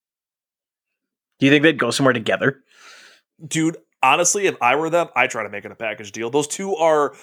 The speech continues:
Speaker 2: when they're on the ice, it's like, it, there's gonna be a goal or something happen.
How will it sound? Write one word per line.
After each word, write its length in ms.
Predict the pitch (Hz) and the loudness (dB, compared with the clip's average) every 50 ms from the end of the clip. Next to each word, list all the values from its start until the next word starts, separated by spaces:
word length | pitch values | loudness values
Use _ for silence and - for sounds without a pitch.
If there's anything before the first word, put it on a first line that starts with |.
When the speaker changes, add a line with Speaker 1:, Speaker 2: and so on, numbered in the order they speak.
| - - | -8 -4
Speaker 2:
when 100 | 160 156 | -2 0
they're 140 | 165 175 180 | 2 4 4
on 120 | 190 202 | 4 4
the 140 | 190 165 156 | 2 2 2
ice, 200 | 160 185 185 - - | 2 2 2 0 -2
it's 220 | 160 - - - | -2 -2 -2 0
like, 320 | 156 160 151 147 147 - - | 2 0 0 0 -2 -6 -14
it, 140 | 156 147 - - | -16 -16 -10 -2
there's 220 | 147 151 151 135 | 0 2 2 2
gonna 180 | 131 151 143 139 | 0 -2 -4 -2
be 120 | 139 139 | -2 -4
a 60 | 131 | -4
goal 420 | 117 113 131 131 139 156 165 160 - | -2 0 2 2 2 2 2 -2 -6
or 80 | 131 113 | -6 -6
something 380 | - - 139 131 110 117 113 | -2 0 -2 -2 -2 -4 -12
happen. 360 | 110 107 101 98 - - 120 | -10 -10 -10 -10 -12 -18 -20